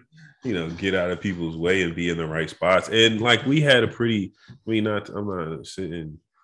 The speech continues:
um, you know, big myself up, but, like, you know, I had a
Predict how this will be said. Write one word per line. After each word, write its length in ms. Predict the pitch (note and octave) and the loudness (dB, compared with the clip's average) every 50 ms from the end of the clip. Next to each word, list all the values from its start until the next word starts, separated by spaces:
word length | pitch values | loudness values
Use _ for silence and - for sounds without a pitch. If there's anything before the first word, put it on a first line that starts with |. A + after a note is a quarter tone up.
| _ _ _ _ _ _ _ _ _ _ _ _ _ _ _ - | _ _ _ _ _ _ _ _ _ _ _ _ _ _ _ -18
um, 500 | A#1+ A#1 G#1 G#1+ - - - G1+ - - _ _ _ _ _ _ - _ _ _ _ _ _ _ _ - - _ | -16 -16 -16 -18 -20 -20 -20 -20 -20 -20 _ _ _ _ _ _ -20 _ _ _ _ _ _ _ _ -20 -16 _
you 80 | A#2 | -10
know, 120 | G2+ D#2 - | -8 -8 -6
big 180 | D#2+ F#2+ F#2+ | -6 -6 -4
myself 300 | F2 F2 - - D2+ D#2 | -4 -6 -8 -8 -6 -4
up, 160 | A2+ A#2+ G#2+ G2+ | -2 -2 0 -2
but, 140 | F#2+ E2 - | 0 0 2
like, 180 | F#2 F2 D#2+ | 2 0 0
you 80 | G#2 C3 | -2 -4
know, 80 | A#2+ F#2+ | -4 -4
I 60 | F#2+ G#2+ | -2 -2
had 140 | G2+ F2 | -2 -2
a 140 | D#2+ D#2+ - | -4 -6 -8